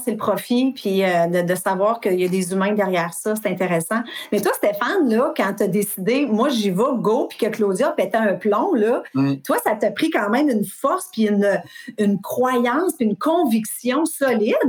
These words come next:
Speaker 1: que t'allais réussir pour que tu poursuives malgré la réaction
Speaker 2: Ouais.
Speaker 1: de Claudia.
Speaker 2: Ouais. T'as, ton, le mot que tu utilises, conviction, c'est tellement important parce que, effectivement, mais je me disais, « Si je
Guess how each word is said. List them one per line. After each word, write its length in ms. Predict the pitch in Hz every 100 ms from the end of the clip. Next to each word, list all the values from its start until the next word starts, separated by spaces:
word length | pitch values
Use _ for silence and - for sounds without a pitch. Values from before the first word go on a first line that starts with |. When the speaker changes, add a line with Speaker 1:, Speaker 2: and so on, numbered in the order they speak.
| -
Speaker 1:
que 60 | 226
t'allais 320 | 220 190 214
réussir 580 | 208 185 175 262 311 277
pour 120 | 190
que 80 | 208
tu 180 | 214 -
poursuives 500 | 240 - 285 294 240
malgré 720 | 196 190 175 208 269 330 - _ _ - -
la 100 | 185
réaction 380 | 190 147 156 240
Speaker 2:
Ouais. 40 |
Speaker 1:
de 60 | 240
Claudia. 380 | 190 170 240 370 - _ _ _ -
Speaker 2:
Ouais. 260 | 127 147 147 _ _ 139 135
T'as, 280 | 139 135 131 139 143 -
ton, 300 | 160 147 143
le 160 | 147 139
mot 180 | 165 190
que 100 | 165
tu 60 |
utilises, 400 | 135 139 180 170
conviction, 720 | - 160 135 135 - 143 156
c'est 320 | 170 - 180 _ - -
tellement 420 | 202 160 147 151
important 720 | 156 135 127 120 - - 139 175 - _ _ _ _
parce 360 | 120 117 - - -
que, 320 | 156 160 160 - - - _ -
effectivement, 680 | 135 202 190 175 143 160 214
mais 80 | 160
je 140 | 143
me 80 | 151
disais, « 460 | 135 147 208 226 - _ _
Si 480 | - - - 302 302
je 180 | 269